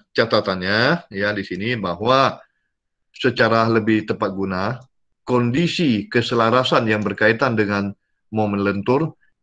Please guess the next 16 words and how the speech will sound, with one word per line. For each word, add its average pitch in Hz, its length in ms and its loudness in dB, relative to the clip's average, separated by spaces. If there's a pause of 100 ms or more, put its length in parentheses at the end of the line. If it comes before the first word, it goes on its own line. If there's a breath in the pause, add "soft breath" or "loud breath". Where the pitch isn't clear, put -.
yang 120 320 2
tak 123 240 2
diketahui 120 580 0
di 110 140 2
sembarang 101 640 -2
tumpuan 101 580 -2 (140)
antara 98 560 -2 (1120)
dapat 139 500 0
diekspresikan 117 880 -2
sebagai 107 400 0
fungsi 143 400 0
dari 107 320 2
beban-beban 110 960 2
pada 107 380 2
dua 127 480 0
bentangan 92 760 -6